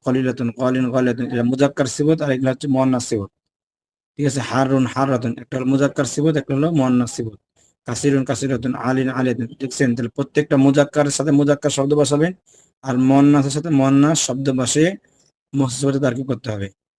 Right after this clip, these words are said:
হাদা ইকদুন জামিলুন, হাদা ইকদুন গালিন, হাদা ইকদু, ইকদু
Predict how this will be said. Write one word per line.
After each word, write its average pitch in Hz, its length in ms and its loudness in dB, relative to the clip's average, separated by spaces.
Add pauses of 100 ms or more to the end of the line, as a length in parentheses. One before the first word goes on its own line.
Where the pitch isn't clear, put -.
(280)
হাদা 131 280 2
ইকদুন 135 340 2
জামিলুন, 127 420 2
হাদা 123 360 -4 (340)
ইকদুন 135 400 -2 (200)
গালিন, 123 380 4 (540)
হাদা 127 260 2 (140)
ইকদু, 131 220 0 (420)
ইকদু 135 380 0